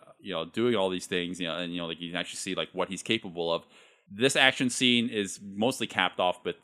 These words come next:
a lot of the, um, vehicular stunt work. Again, like, very much akin to what you'd see in the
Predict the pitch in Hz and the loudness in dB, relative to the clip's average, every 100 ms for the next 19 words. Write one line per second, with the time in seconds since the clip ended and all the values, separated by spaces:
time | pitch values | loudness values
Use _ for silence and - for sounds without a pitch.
0 | - 90 87 87 95 85 92 87 85 78 | -6 -4 0 0 0 -2 -6 -4 -4 -4
1 | 78 50 50 - 50 50 - - 92 92 | -8 -10 -12 -10 -10 -10 -14 -20 -18 -18
2 | - - 98 95 123 - 170 180 190 185 | -12 -2 -2 2 0 2 2 4 4 0
3 | 185 - 160 165 185 285 - - 90 98 | -4 0 0 2 -2 -4 -8 -6 2 4
4 | 95 71 85 80 95 98 92 90 - 87 | 4 2 -6 0 0 2 -2 -6 -6 -4
5 | 85 - 85 78 85 - 92 82 80 78 | -4 -4 -4 -6 -8 -6 -2 -2 -4 -6
6 | 76 | -10